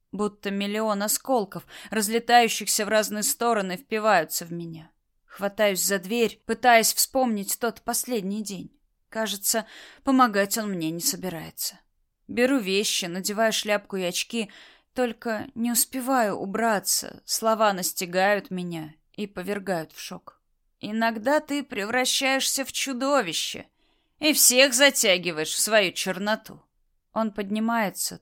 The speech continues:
тушит самокрутку и подходит ко мне ближе. «У нас оплата аренды на днях.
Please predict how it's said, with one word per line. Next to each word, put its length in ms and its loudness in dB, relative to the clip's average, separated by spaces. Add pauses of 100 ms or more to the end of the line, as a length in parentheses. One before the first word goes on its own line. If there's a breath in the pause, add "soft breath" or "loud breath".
тушит 380 -10
самокрутку 880 -8 (200)
и 60 -14
подходит 580 -10
ко 120 -10
мне 180 -8
ближе. 440 -14 (580)
«У 120 -6
нас 300 4
оплата 600 6
аренды 440 2
на 160 -2
днях. 380 -12